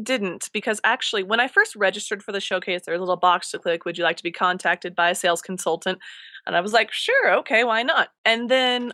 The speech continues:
in the last week of November last year, we actually went to do a site inspection and met with our sales consultant, and he mentioned, "Hey, I saw that you registered, and you said you wanted to speak with a consultant." But that's essentially what we're doing now.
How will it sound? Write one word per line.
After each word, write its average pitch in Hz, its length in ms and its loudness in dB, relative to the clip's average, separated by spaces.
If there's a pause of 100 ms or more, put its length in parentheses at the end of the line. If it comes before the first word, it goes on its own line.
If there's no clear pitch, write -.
in 226 100 -8
the 226 60 -2
last 269 300 4
week 285 140 -8
of 220 80 -10
November 202 340 -4
last 185 400 0
year, 160 140 -4
we 170 120 -6
actually 196 460 -2
went 190 300 -2
to - 160 -14
do 185 140 -2
a 170 60 0
site 226 280 0
inspection - 580 -6
and 170 120 -6
met 175 180 0
with 185 120 0
our 175 120 2
sales 170 280 0
consultant, 165 720 -6
and 175 120 -8
he 185 200 0
mentioned, 175 380 0
"Hey, 208 280 4
I - 100 2
saw 170 180 0
that 165 120 0
you - 120 -8
registered, 262 600 2 (440)
and 190 60 0
you 190 60 2
said 190 220 2
you 185 80 -2
wanted 170 260 4
to 170 60 -8
speak - 200 -6
with 170 120 -12
a - 40 -20
consultant." 233 600 2 (180)
But - 100 -18
that's 185 180 2
essentially 349 360 0
what 262 120 -2
we're 220 80 0
doing 185 260 2
now. 175 460 0